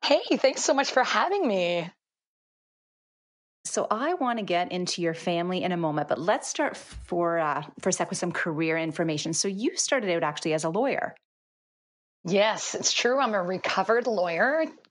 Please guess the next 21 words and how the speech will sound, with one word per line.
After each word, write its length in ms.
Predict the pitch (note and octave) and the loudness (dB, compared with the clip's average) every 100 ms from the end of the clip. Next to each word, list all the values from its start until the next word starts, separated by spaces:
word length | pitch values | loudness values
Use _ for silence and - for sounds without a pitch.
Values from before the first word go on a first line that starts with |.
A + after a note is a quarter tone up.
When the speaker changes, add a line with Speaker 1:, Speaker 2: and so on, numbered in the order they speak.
| _ - | _ 0
Speaker 1:
turned 280 | A3 G3 G#3 | 2 4 2
label 400 | F3 F3+ F#3 F3+ | 4 2 2 2
maker. 440 | F3+ F#3+ F#3+ C4 F#4 F#4 - - | 2 0 2 4 4 2 -4 0
<laughs> 100 | F4 - - - C4+ - _ - _ _ - - - - - - | 0 4 2 4 0 0 _ -20 _ _ -2 0 2 0 -2 2
Yeah, 400 | D4+ F4 F4 D4+ | 4 4 4 2
you 100 | C4+ | 0
know 120 | C4+ | 2
what? 220 | C4 C4+ | 0 0
It 80 | C4 | 0
was, 200 | B3+ A#3+ | 0 2
um, 340 | A#3+ A3+ A3 G#3 E4+ - - _ | 2 2 0 -4 -4 -6 -8 _
we 120 | B3 C4+ | 0 2
started 340 | - C4+ F4+ | 4 2 2
Mabel's 300 | E4+ C4+ B3 | 2 0 0
Labels 340 | A#3 G#3+ - - - | 2 2 -2 -6 0
seventeen 520 | - A3+ A#3+ B3 G#3 | 4 4 4 0 0
years 260 | F#3+ F3+ | 0 0
ago, 500 | F#3 F3 D#3+ D#3+ G3 F#3+ | 0 2 2 2 0 0
and, 360 | F#3 F#3+ F#3+ F3+ | 2 2 2 2
um, 280 | F#3+ F#3 F#3+ - _ _ | 2 2 -2 -8 _ _
really 400 | A#3 D4 D4+ C#4+ | 0 2 2 0